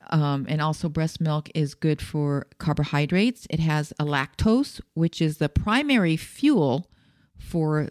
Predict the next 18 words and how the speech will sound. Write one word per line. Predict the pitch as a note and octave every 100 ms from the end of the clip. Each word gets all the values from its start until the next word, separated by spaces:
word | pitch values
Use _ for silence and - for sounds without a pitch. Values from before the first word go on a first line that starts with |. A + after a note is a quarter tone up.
| -
the | D#3
baby. | D#3+ C#3+ C3+ F3+ - _ _ _ - _ -
Um, | E3+ D#3+ D#3 D3+
it | -
says | - G3 F3+
breast | - F#3 A#3+ -
milk | A#3 A3+ A3+ - -
has | F#3 F3+
the | -
perfect | - A#3+ B3 -
combination | - F3 E3 D#3+ - D3+
of | -
proteins, | E3 F3+ - A3+ A#3
fats, | - E3 F3+
and | A#3
vitamins | F3+ D3+ D#3 E3+
and | G#3+
carbohydrates, | - A3 B3+ G#3+ D3+ D3 D3 F3 -